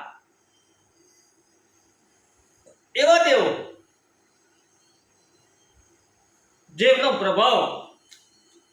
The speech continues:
પાવરફુલ હોય. હું કોઈ બીવડાવતો નથી કે કોઈ અંધશ્રદ્ધામાં લઈ જવાનો વિષય નથી.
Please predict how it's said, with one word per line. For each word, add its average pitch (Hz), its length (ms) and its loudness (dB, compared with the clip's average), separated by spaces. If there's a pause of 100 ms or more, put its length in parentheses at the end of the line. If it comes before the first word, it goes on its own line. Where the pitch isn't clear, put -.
(280)
પાવરફુલ 208 480 -2
હોય. - 220 -10 (1500)
હું 208 140 -8
કોઈ 240 160 -6
બીવડાવતો 247 460 -2
નથી 247 280 -6 (680)
કે 220 60 -6
કોઈ 240 300 -2
અંધશ્રદ્ધામાં 233 580 -2
લઈ 214 160 0
જવાનો 208 280 0
વિષય 170 200 -8
નથી. - 260 -18